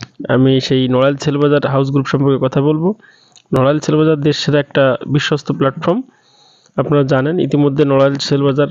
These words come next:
এর সুনাম জানতে পারছেন অথবা শুনতে পারছেন। নড়াইল সেল বাজারে একটা ক্যাম্পেইন চলতেছিল, সেটা হচ্ছে আপনার টি-শার্ট ক্যাম্পেইন।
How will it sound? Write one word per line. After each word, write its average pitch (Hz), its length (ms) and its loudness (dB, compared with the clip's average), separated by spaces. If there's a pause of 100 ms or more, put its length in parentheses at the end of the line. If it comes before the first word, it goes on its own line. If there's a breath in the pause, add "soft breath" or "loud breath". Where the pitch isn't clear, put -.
(160)
এর 131 200 -2
সুনাম 135 380 0
জানতে 127 280 -2
পারছেন 131 260 0
অথবা 131 200 0
শুনতে 139 240 -2
পারছেন। 147 380 -2 (920 loud breath)
নড়াইল 139 200 2
সেল 156 220 -2
বাজারে 160 500 0 (220)
একটা 147 200 -2
ক্যাম্পেইন 139 400 -2
চলতেছিল, 147 720 0 (360)
সেটা 139 240 -2
হচ্ছে 135 180 -2
আপনার 131 240 0
টি-শার্ট 143 340 -2
ক্যাম্পেইন। 160 380 0